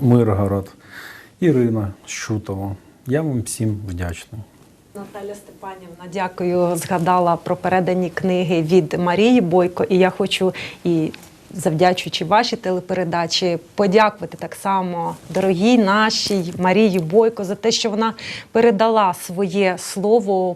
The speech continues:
Speaker 2: поезію саме на Харківщину із, е, словами вдячності, побажання миру і добра.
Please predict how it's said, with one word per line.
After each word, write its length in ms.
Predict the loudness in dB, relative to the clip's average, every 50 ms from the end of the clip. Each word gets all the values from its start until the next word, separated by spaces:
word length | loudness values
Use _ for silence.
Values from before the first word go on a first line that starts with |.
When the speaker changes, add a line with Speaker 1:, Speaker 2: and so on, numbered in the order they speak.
| -4
Speaker 2:
поезію 760 | -2 -2 0 2 4 4 4 2 2 0 -4 -4 -2 -2 -4 -4
саме 340 | -4 -4 -2 -2 0 0 -2
на 120 | -4 -4 -6
Харківщину 1000 | -6 -2 0 0 0 -2 -6 -12 -10 -6 -4 -2 -2 -2 -2 -4 -4 -6 -6 -8 -10 -12 -14 -14 -4 0
із, 300 | 0 0 0 0 -2 -2
е, 220 | 0 2 2 0 -2
словами 460 | -2 -4 -2 -2 0 0 0 0 0
вдячності, 840 | -2 2 4 4 4 4 0 -4 -6 -6 -8 -8 -10 -8 -8 -8
побажання 680 | -6 -4 -4 -2 -2 -2 -2 0 0 0 0 0 -2 -2
миру 280 | -2 0 0 0 2 0
і 60 | 0
добра. 420 | 0 -2 -2 0 2 2 2 2